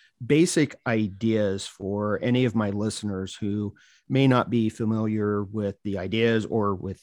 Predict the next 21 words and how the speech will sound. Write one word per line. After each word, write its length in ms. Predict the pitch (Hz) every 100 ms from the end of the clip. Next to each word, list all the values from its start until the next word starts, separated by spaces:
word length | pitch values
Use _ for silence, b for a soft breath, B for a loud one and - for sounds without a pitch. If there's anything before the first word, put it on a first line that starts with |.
| _
your 200 | - 104
work. 440 | 92 123 101 - - b b b b _
And 280 | 165 131 127
these 200 | 185 226
are 200 | 175 135
also 320 | 131 131 131
covered 480 | 110 117 98 104 101 -
in 120 | 110
your 160 | 104
book, 460 | 98 101 107 101 - _ 113
uh, 140 | 95 -
Animate 400 | 120 117 101 -
Earth. 300 | 117 104 90 - b b b b
Uh, 300 | - 104 101 -
I 300 | 127 120 -
see 260 | - 208 214
the 140 | 127
seeds 580 | - 135 131 120 104 -
of 500 | - 110 101 98 -
Gaia 320 | 117 110 101
Alchemy, 640 | - 101 107 104 95 82